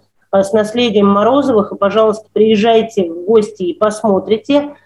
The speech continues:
Там есть, э, и, в общем-то, э, инклюзивные, да, возможности для проведения инклюзивных, э, экскурсий. Если, э, вы сейчас видите это изображение, то можете заметить, что кровать стоит справа и слева.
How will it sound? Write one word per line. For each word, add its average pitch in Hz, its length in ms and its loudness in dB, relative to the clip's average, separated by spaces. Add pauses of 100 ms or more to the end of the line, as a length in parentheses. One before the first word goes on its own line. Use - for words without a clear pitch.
(140)
Там 214 160 2
есть, 233 460 0
э, 196 640 0
и, 220 300 2
в 196 120 -2
общем-то, 202 460 -2 (540)
э, 190 40 0 (120)
инклюзивные, 226 840 2
да, 226 280 4
возможности 220 720 0
для 208 340 0
проведения 208 500 0
инклюзивных, 208 680 0
э, 190 260 0
экскурсий. - 640 -4 (420)
Если, 247 640 0
э, 208 600 4
вы 226 300 2 (180)
сейчас 214 540 -4
видите 233 420 -4
это 254 240 0
изображение, 247 600 0
то 220 140 0
можете 285 400 -2
заметить, 240 500 0
что 202 240 -6
кровать 247 440 0
стоит - 520 -2
справа 233 760 0
и 285 80 -2
слева. 180 640 -2